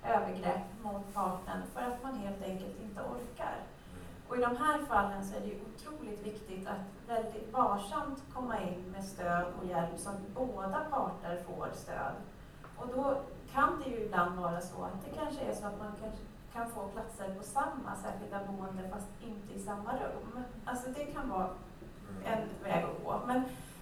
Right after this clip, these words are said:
Speaker 1: så att det gäller ju att hitta de här insatserna och det stödet som
Speaker 2: Mm.
Speaker 1: är anpassat utifrån just den här personens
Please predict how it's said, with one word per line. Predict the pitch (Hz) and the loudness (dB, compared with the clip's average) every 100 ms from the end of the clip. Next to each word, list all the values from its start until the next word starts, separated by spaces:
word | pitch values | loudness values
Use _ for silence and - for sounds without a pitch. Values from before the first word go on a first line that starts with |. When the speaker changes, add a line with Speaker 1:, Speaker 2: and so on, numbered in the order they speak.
| - | 2
Speaker 1:
så | 269 | 6
att | 254 - - | 6 4 -6
det | 285 285 | -4 4
gäller | 311 302 254 | 6 6 4
ju | 220 | 0
att | 220 | 0
hitta | - 254 - - - 320 294 | 2 0 0 -6 2 4 4
de | 214 | 2
här | 190 190 - | 2 0 -2
insatserna | 196 - 202 196 - 208 202 | -6 -2 -2 -2 -4 -4 -2
och | 196 | 0
det | 196 | 0
stödet | 190 - 196 185 - - | -2 -2 0 0 -2 -4
som | - - 202 | -6 -4 0
Speaker 2:
Mm. | 190 | 2
Speaker 1:
är | 190 | 2
anpassat | 196 - 185 190 - - | 2 -2 -4 -4 -4 -6
utifrån | 196 - 202 196 190 | -8 -6 -4 -4 -4
just | 185 - | -6 -6
den | 202 | -2
här | 196 196 | -2 -2
personens | - 208 202 202 | -4 -6 -6 -6